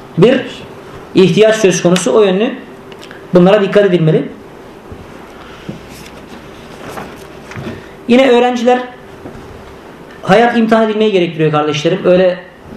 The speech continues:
hap filan yok böyle ağzımıza verilecek, işte Buhari hapı, Müslim hapı şeklinde veya işte ne bileyim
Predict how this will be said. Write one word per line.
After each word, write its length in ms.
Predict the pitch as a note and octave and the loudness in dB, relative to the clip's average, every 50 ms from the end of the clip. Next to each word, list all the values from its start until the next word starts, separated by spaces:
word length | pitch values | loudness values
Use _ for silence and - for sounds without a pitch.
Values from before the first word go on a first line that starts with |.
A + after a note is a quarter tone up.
| - - - - - - - | -20 -20 -20 -20 -20 -20 -18
hap 360 | - - - F#3 F#3+ F#3+ F#3+ - | -10 -2 0 2 2 2 2 2
filan 220 | F#3 F3+ F#3 F#3 | 4 4 4 4
yok 220 | F#3+ F#3+ F3+ - | 2 0 0 0
böyle 160 | F3+ F3 F3 E3+ | 2 2 4 4
ağzımıza 460 | E3+ E3+ E3 D3+ D#3+ F3 D#3 F3 E3 | 4 4 2 0 -2 -2 0 2 2
verilecek, 400 | E3 E3+ E3 D#3+ D3 E3+ E3+ E3+ - - - | 2 0 0 0 0 -2 -2 -4 -6 -12 -10
işte 280 | - - - D#3+ D3+ | -4 0 2 2 4
Buhari 320 | E3 E3 E3+ F3 E3+ F3 E3 | 4 4 4 4 4 4 2
hapı, 220 | E3 D#3+ D#3+ E3+ | 0 -2 -2 -4
Müslim 320 | E3 D#3+ D#3+ - F3 E3+ | -4 -4 -4 -2 0 0
hapı 180 | E3 D#3+ E3 E3 | 0 0 -2 -2
şeklinde 460 | E3 E3+ D#3 D#3 E3 E3 E3+ F3 E3+ | -2 -2 -2 -2 0 2 2 4 4
veya 200 | E3 E3 E3 E3 | 4 4 2 2
işte 340 | E3+ E3 - - F3+ F3 F3 - - - - - - - - - - - - - | 0 -2 -2 0 0 0 0 -4 -14 -18 -20 -18 -10 -6 -6 -6 -6 -4 -2 2
ne 120 | E3+ F3+ | 4 4
bileyim 280 | F3+ F3 F3 E3+ F3 | 6 6 4 2 0